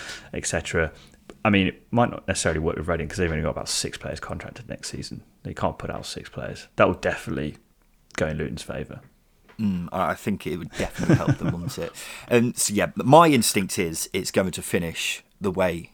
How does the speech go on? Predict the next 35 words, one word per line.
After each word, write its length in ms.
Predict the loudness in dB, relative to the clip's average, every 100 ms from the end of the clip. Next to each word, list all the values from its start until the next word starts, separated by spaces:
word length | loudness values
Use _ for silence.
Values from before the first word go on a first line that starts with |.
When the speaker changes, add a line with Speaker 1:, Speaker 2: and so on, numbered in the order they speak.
| _
Speaker 2:
that 180 | -6 -4
it 120 | -4
is. 280 | -6 -10 -8
What 120 | -6
do 60 | -6
Speaker 1:
Yeah. 60 | -8
Speaker 2:
you 60 |
think? 240 | -10 -12 -14 _ _ 4
Speaker 1:
I, 200 | 6 6
I, 80 | 6
I 160 | 6 8
agree. 360 | 8 10 8 8 4
That 220 | 0 2
it's 200 | 2 0
pretty 260 | -2 2 2
much 140 | 2
the 80 | -2
point 200 | 0 2
I've 60 | 2
been 140 | 2
making. 280 | 2 0 -2
I 60 |
think, 240 | -2 -4 -4
as 240 | 0 0
I 20 |
say, 240 | 0 0 0
when 80 | 2
you've 100 | 0
got 140 | -2
teams 220 | -2 0 2
outside 380 | 2 2 2 2
the 60 |
playoffs 320 | 0 -2 -2
relying 340 | 0 2 4 4
on 200 | 0 -2